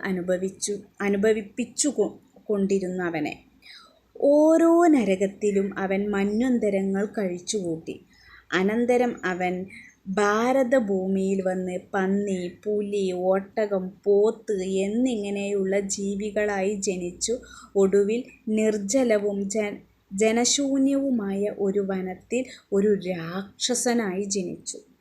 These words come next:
അവനാണ് ബ്രാഹ്മണനുമായി കണ്ടുമുട്ടിയത്.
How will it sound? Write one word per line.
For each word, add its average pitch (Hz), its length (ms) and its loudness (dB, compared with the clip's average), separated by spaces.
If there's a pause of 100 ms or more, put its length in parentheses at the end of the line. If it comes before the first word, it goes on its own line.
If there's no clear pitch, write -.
(800)
അവനാണ് 240 600 0
ബ്രാഹ്മണനുമായി 202 1040 -2
കണ്ടുമുട്ടിയത്. 190 1160 -4